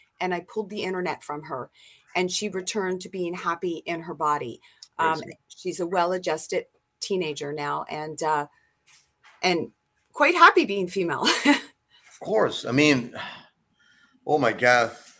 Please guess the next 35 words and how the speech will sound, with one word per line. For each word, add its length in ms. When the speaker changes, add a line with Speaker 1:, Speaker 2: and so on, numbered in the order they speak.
Speaker 2:
Anyways, 560
okay, 280
básicamente 480
lo 100
que 100
dice 240
es 80
que 120
ahora 240
su 160
niña 420
es 180
una 120
niña 480
normal, 480
La 100
tuvo 200
que 80
sacar 400
de 40
la 60
escuela 400
pu-, 260
eh, 40
pública 480
porque 240
ahí 60
es 60
donde 160
le 60
estaban 300
metiendo 340
todas 260
esas 280
mentiras. 680